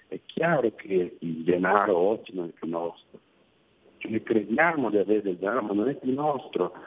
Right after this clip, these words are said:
non è più nostro per due motivi. Primo, perché dobbiamo, come dire,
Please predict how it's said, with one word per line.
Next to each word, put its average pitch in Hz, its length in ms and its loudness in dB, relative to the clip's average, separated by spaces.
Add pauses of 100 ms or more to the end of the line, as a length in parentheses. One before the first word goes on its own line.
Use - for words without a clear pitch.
(120)
non 110 120 2
è 120 40 -4
più 123 140 -2
nostro 151 260 2
per 120 140 -4
due 110 100 -2
motivi. 110 520 0
Primo, 143 520 0 (280)
perché - 240 -2
dobbiamo, 113 500 0
come 104 200 0
dire, 107 400 0